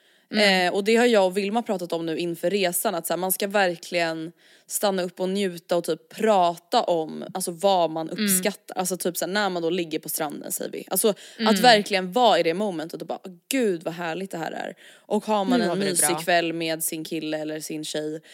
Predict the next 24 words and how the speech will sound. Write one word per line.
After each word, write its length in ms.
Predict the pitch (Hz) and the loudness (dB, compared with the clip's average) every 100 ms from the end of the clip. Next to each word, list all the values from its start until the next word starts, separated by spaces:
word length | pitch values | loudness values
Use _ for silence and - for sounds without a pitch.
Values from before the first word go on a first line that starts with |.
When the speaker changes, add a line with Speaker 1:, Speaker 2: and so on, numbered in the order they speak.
| - - | -20 -10
Speaker 2:
att 200 | 185 185 | -8 -2
verkligen 320 | 180 170 165 | -2 0 -2
vara 140 | 160 165 | -4 -4
så 100 | 170 | -6
här, 80 | |
"Gud 240 | 185 240 220 | -2 0 0
vad 100 | 196 | -2
vi 100 | 190 | -2
har 80 | 180 | -2
det 60 | 180 | -4
mysigt 580 | 180 170 165 - 165 | -6 -6 -6 -8 -10
nu, 220 | 170 160 170 | -10 -8 -8
jag 80 | 170 | -6
tycker 160 | 175 | -6
det 60 | 170 | -6
är 40 | |
så 100 | 160 | -6
mysigt 320 | 160 156 156 | -8 -8 -10
att 60 | 156 | -8
vara 140 | 156 | -8
med." 100 | - - | -8 -6
Alltså, 180 | 190 | -2
så 100 | 208 | 0
här, 100 | 202 | 0